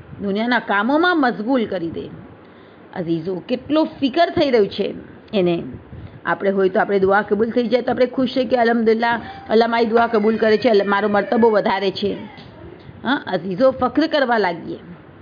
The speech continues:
એ રોઈ રહ્યો છે કે ક્યાંક એવું તો નથી કે હું માંગુ છું, અલ્લાહ મને આપી દે છે. આવી રીતે તો હું અલ્લાહથી દૂર ક્યાંક ના થઈ જાઉં.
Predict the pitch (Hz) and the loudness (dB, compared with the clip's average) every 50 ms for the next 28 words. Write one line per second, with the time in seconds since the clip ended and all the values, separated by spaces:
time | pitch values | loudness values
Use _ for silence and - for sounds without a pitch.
0 | - - - 262 254 220 226 262 311 349 349 349 320 311 285 - - 254 247 - | -18 -6 -2 0 4 4 6 6 4 4 4 4 4 2 2 0 0 -2 -2 -2
1 | 247 214 254 240 233 - 226 214 226 226 233 269 254 254 254 254 359 349 403 392 | -2 -2 -2 -2 -2 0 2 2 2 2 4 4 4 4 4 2 2 2 2 4
2 | 330 277 233 226 233 254 285 277 320 294 269 262 277 277 285 285 240 214 202 - | 4 4 4 4 4 2 2 2 2 2 4 4 2 4 4 2 2 2 0 0
3 | - 302 277 277 240 240 - 233 - - - - - - - - 587 554 - - | 0 0 2 2 2 2 0 -4 -4 -4 -6 -12 -14 -14 -14 -14 -12 -10 -6 -4
4 | - 226 220 233 254 269 269 254 277 262 254 262 294 302 262 226 220 214 220 233 | -2 -2 -2 -2 -2 -2 0 2 2 2 4 4 4 4 4 2 2 2 0 0
5 | 262 277 330 294 220 202 247 294 370 - - 339 330 285 277 269 247 226 226 214 | 0 2 0 0 2 2 4 4 4 2 2 0 -2 0 0 0 0 2 2 0
6 | 175 147 110 - 107 90 78 | -2 -2 -4 -8 -12 -12 -16